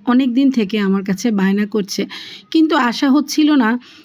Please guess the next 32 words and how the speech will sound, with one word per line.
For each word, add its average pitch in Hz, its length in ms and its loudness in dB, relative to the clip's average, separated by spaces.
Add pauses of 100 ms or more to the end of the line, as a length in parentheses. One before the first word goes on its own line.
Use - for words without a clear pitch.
(120)
যেহেতু 269 360 2
ধানমন্ডি 254 420 4
আমার 233 200 0
বাসা 220 260 0
থেকে 269 320 0
বেশ 220 560 -2
দূরে, 220 420 2 (280)
তাই 277 160 0
চাইলে 262 340 2
তো 277 100 -2
সবসময় 262 460 2
আসতে 220 240 -2
পারি 220 280 0
না। 233 260 0 (200)
আর 302 200 0
এই 349 80 4
ধরনের 339 420 4
জায়গায় 269 480 2
সাধারণত 240 540 0
একা 247 360 -2
একা 254 180 0
আসতে 240 260 0
ভালো 254 300 0
লাগে 202 240 -2
না, 196 100 -2
একটু 214 200 0
বেশি 233 380 0
মানুষ 247 440 2
মিলে 220 300 0
আসতে 208 300 -2
ভালো 208 240 0
লাগে। 185 260 -4